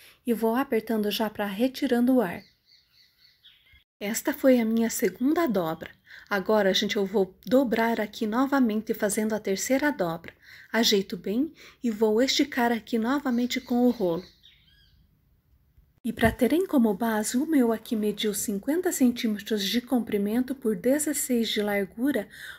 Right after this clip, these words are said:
por três a quatro milímetros de espessura. Olha só como ficou. E agora, com um cortador de pizza, eu vou cortá-los aqui em formato de triângulos. Vejam só como é fácil. É uma base reta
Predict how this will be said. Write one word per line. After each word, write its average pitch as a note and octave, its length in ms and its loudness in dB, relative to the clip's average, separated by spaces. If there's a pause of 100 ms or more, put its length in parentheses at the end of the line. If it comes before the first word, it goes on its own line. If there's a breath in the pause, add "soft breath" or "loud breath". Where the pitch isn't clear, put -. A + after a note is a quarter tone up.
(140 loud breath)
por A#3 160 0
três D4 360 0
a C#4 80 0
quatro C4+ 360 -2
milímetros B3 640 4
de A3+ 120 0
espessura. A#3+ 840 -2 (440)
Olha F#3 220 -4
só G3+ 180 -8
como A#3+ 220 0
ficou. A#3+ 500 -4 (1400)
E A3+ 100 2
agora, A3 420 0
com D#4+ 140 -2
um A#3 180 2
cortador G#3 480 0
de G3 100 -8
pizza, A3+ 480 -4
eu G#3 100 0
vou G#3 180 -2
cortá-los A3+ 720 -2
aqui A#3+ 280 -6
em A3+ 160 0
formato A3+ 500 -2
de A3+ 140 -2
triângulos. G3+ 1000 0 (520 soft breath)
Vejam G#3+ 280 2
só G#3 180 0
como A#3 240 0
é C4+ 80 2
fácil. G#3 640 -2 (540 soft breath)
É A3 120 0
uma B3 300 4
base G#3 340 -2
reta A#3+ 580 -4